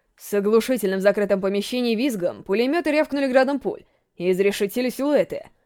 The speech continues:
Но только это на них повлияло лишь частично. Тёмные замедлились, но не более того.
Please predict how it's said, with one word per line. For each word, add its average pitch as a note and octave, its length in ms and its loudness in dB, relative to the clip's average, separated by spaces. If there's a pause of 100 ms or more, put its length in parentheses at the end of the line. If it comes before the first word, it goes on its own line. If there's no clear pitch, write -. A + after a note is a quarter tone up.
(160)
Но F#3+ 200 -2
только A#3+ 340 2
это C#4 220 0
на G3+ 100 -2
них F#3 140 -4
повлияло A3 400 2
лишь C4 160 0
частично. C#4 600 -6 (520)
Тёмные E4+ 340 0
замедлились, C4+ 680 -2
но F3+ 180 -6
не B3 140 -2
более C4 260 0
того. B3+ 360 -2